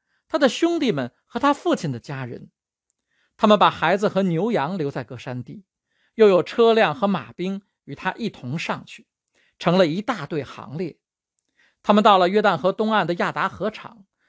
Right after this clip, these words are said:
就在那里大大的哀悼痛哭。约瑟为他父亲举哀七天，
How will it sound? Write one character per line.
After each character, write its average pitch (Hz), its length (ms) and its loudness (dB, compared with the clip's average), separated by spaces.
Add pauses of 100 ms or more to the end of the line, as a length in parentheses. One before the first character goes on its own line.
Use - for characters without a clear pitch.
(120)
就 185 120 -2
在 190 120 6
那 185 160 4
里 156 140 0
大 170 320 -2
大 160 220 -4
的 131 260 -10 (220)
哀 202 260 2
悼 170 300 -8
痛 165 260 -10
哭。 - 320 -14 (1400)
约 359 220 6
瑟 311 220 4
为 233 100 6
他 254 120 -2
父 254 160 -4
亲 165 160 -4
举 139 160 -16
哀 165 180 -4
七 277 280 -10
天， - 300 -18